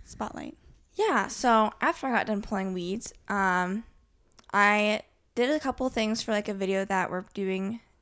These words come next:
Speaker 2: next week, or that I'm doing. Sierra can be in it as she wants, but I'm working on, like, a little book corner in my room. So I guess another fun thing, since we're talking about books, um,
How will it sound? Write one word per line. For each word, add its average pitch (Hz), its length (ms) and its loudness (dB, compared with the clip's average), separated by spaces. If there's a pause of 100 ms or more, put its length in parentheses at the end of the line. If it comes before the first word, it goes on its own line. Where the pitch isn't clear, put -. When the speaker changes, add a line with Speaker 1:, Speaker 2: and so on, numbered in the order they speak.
Speaker 2:
next 196 360 -4
week, 170 240 -6
or 185 80 -4
that 185 100 -4
I'm 180 160 -2
doing. 180 380 -4
Sierra 190 300 -4
can 196 180 -6
be 185 120 -4
in 185 60 -4
it 180 80 -6
as 190 140 -6
she - 140 -8
wants, 185 360 -4
but 208 140 -6
I'm 185 80 -4
working 220 220 -4
on, 220 60 0
like, 208 140 -6
a 202 60 -4
little 185 160 -2
book - 220 -10
corner 208 240 -4
in 220 60 -2
my 220 100 0
room. 185 460 -2 (520)
So 196 520 4
I 208 60 2
guess 240 140 0
another 202 180 -2
fun 190 280 -4
thing, 180 260 -6
since - 180 -10
we're - 100 -12
talking 220 200 -6
about - 200 -6
books, - 440 0 (500)
um, 196 520 2